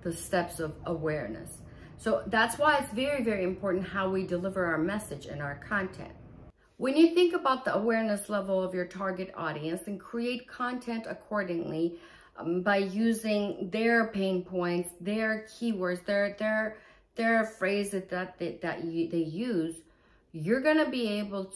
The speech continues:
to meet them where they are. And that actually starts the understanding. That starts building the like and trust, because we are now familiar with what you're talking about. It's not,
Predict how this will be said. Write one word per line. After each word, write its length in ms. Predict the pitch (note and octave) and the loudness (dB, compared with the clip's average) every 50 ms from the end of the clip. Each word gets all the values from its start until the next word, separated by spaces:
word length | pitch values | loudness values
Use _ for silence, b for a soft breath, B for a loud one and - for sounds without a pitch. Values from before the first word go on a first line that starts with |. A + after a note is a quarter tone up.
| - - | -6 -4
to 340 | F#3 F3 E3+ E3+ E3+ E3+ - - - _ _ _ _ - | 0 0 2 0 0 -2 -6 -12 -20 _ _ _ _ -8
meet 560 | F#3+ F#3 G3+ A3+ C4 D#4+ F4 F4 - - - | -2 2 4 8 10 12 10 10 10 4 0
them 460 | - E3 D3+ C#3+ E3+ A3+ C4 - - - _ _ _ _ _ _ _ _ _ | 2 2 2 2 2 0 -2 -6 -10 -18 _ _ _ _ _ _ _ _ _
where 320 | - F#3 G3 A3 G#3+ G3+ | -4 0 2 4 4 4
they 220 | F#3+ F#3 F#3+ F3+ F3 | 4 4 2 2 2
are. 520 | - - D4 D#4+ - - - G1+ - - - _ _ _ _ _ _ _ _ _ _ _ _ _ _ | 0 0 0 0 0 -2 -4 -8 -10 -14 -20 _ _ _ _ _ _ _ _ _ _ _ _ _ _
And 600 | - A3 A3 A3 G#3+ G#3 G#3 G#3 G#3+ - - F#3+ | 2 6 8 8 8 8 6 4 2 0 -2 0
that 300 | F#3 A#3+ B3 D#4 E4 - - - - - | 2 4 6 6 4 2 -2 -4 0 2
actually 420 | A3 G#3+ G#3+ - - G3+ G#3+ G#3+ | 2 2 0 -2 -6 -6 -4 -4
starts 480 | G#3+ - - - - G3 G3 F#3+ F#3+ - | -4 -6 -8 -4 -2 -2 -2 -2 -2 -2
the 80 | D#3+ | -2
understanding. 800 | - F#3+ F#3 F#3 F3+ - - - G#3+ A#3+ C#4 D4 A#3+ - F3 D3+ | 0 0 -2 -2 -4 -8 -8 -6 -6 -4 -4 -4 -6 -6 -6 -6
That 200 | - C#3 F3+ - | -6 -6 -6 -6
starts 340 | - - - G#3+ G#3+ G#3+ G#3+ - - | -8 -4 -2 -2 -2 -2 -4 -4 -2
building 400 | G3 F#3+ F#3 F#3+ F#3+ F#3+ F#3+ F#3 | -2 0 0 0 0 -2 -2 -2
the 60 | E3+ | -2
like 340 | E3 E3 E3 E3+ E3 E3 - | -2 -2 -2 -2 -4 -4 -6
and 160 | D#3 D#3 D3+ | -6 -6 -8
trust, 500 | - - - G#3+ A3+ A3 G#3+ - - - | -10 -8 -4 -2 -2 -2 -2 -4 -6 -10
because 360 | - E3+ E3 - F3 E3 D#3+ B B B B B B B _ _ _ _ - | -10 -8 -4 -4 -4 -4 -4 B B B B B B B _ _ _ _ -16
we 300 | - F3+ F3 G3 G#3 - | -10 -4 -2 -2 -2 0
are 140 | - F#3 F#3 | 0 0 2
now 320 | F3+ F3+ F3+ F3 E3+ E3+ E3 | 2 2 2 2 0 0 -2
familiar 920 | E3 - D#3+ D#3 D#3+ F3 F3 F#3+ G#3 G#3 E3 C#3 C3 C#3+ D#3+ G3 G#3+ - - _ _ _ _ | -2 -2 -2 0 0 2 2 2 0 0 -2 -2 -4 -4 -6 -6 -8 -10 -16 _ _ _ _
with 100 | - - | -12 -8
what 200 | - E3 E3+ E3 | -4 -2 -2 0
you're 140 | D#3 D#3+ E3 | 0 -2 -4
talking 440 | D#3+ - G3 G3 F#3+ - - D3+ D3 | -6 -8 -8 -8 -8 -8 -8 -8 -8
about. 340 | - - A2+ C#3 - - - | -6 -6 -6 -6 -6 -6 -6
It's 200 | F3 F3 - - | -8 -6 -6 -4
not, 360 | F#3+ F#3+ F#3+ F#3+ F#3+ F#3+ F#3 | -4 -2 0 0 0 0 -2